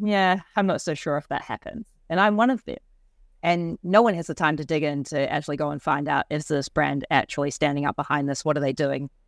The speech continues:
To what extent? So we just sort of need to really try and remove that. This is obviously where blockchain really comes in.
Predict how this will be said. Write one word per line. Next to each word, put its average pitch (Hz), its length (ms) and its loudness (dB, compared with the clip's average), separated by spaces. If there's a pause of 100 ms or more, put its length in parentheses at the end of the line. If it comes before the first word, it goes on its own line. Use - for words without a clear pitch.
To 156 100 -2
what 147 160 0
extent? - 500 -6 (540)
So - 120 0
we 196 80 4
just 185 240 2
sort 185 160 2
of 156 100 0
need 156 200 0
to 147 220 0
really 147 260 2
try 135 200 2
and 139 80 -2
remove 131 320 -4
that. - 180 -4
This - 140 -10
is 135 200 -8
obviously 139 460 -2
where 135 180 -2 (140)
blockchain 131 440 0
really 135 200 -2
comes - 300 -8
in. - 160 -12